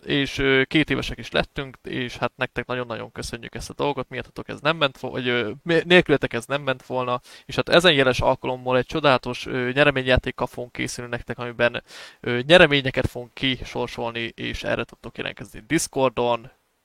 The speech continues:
kommentben, e-mailben, teljesen mindegy, keresetek még minket az utcán, úgyis jó. Ö, és hát ezt fogjuk kisorsolni, az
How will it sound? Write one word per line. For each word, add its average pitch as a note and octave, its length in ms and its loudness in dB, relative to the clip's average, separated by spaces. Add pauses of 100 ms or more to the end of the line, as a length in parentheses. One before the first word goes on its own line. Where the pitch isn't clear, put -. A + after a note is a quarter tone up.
(400)
kommentben, A#2+ 800 0 (420)
e-mailben, C3 500 2
teljesen C3 360 4
mindegy, B2 260 -8
keresetek - 420 -2
még B2+ 100 -12
minket B2 220 -12
az A#2+ 120 -6
utcán, A#2+ 320 -4
úgyis B2 320 -10
jó. A#2+ 180 -10 (1040)
Ö, F3 440 10 (140)
és F3 120 0
hát F3+ 100 8
ezt F#3 140 10
fogjuk C#3 200 2
kisorsolni, C#3 680 2
az C3 480 4